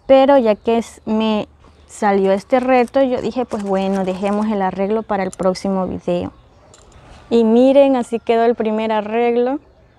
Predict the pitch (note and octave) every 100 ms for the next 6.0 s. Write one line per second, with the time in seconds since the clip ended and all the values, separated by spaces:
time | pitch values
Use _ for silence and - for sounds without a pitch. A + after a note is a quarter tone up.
0 | _ _ _ _ - _ _ - - A3+
1 | - A3+ A#3 G3 G3 G3+ G#3 G#3 G#3 C#4
2 | - _ _ - - _ _ _ - -
3 | - A3+ A3+ B3 C4 B3 A3+ G#3+ G#3 G#3
4 | A3 A3 A3 B3 A#3+ A#3 G#3+ G#3+ G3+ G3
5 | G3+ G3+ G3 - A#3 - C#4 - C4+